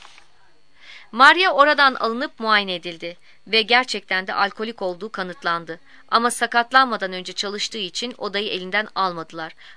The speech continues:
Aksine onu iyileştirmek için bir kliniğe yatırdılar. Üç ay sonra iyileşmiş olarak taburcu oldu. Bu süre içinde evinde emekli maaşı birikmişti. Bu parayla kendine güzel kışlık bir manto aldı. Geri kalan parayı da aynı gün içkiye yatırdı.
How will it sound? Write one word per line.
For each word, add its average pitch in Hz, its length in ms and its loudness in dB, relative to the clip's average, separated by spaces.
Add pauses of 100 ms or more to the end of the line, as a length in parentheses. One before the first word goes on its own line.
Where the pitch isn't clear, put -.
Aksine 220 460 0
onu 226 200 -6
iyileştirmek 202 680 -8
için 240 280 -6
bir 220 140 -4
kliniğe 196 420 -6
yatırdılar. 165 600 -8 (540)
Üç 339 180 -2
ay 320 180 8
sonra 277 300 -2
iyileşmiş 247 580 -2
olarak 208 360 -2
taburcu 185 400 -8
oldu. 165 340 -8 (160)
Bu 220 100 -10
süre 196 260 -6
içinde 185 500 -8 (260)
evinde 214 400 -4
emekli 208 440 -8
maaşı 185 400 -4
birikmişti. 170 600 -10 (440)
Bu 262 120 -6
parayla 220 380 4
kendine 196 420 -2
güzel 190 360 -2
kışlık - 440 -8
bir 254 120 -6
manto 196 380 -4
aldı. 165 360 -6 (380)
Geri 277 200 0
kalan 233 320 0
parayı 220 380 -6
da 226 160 -2
aynı 240 280 0
gün 196 200 -12
içkiye 190 420 -8
yatırdı. 170 500 -12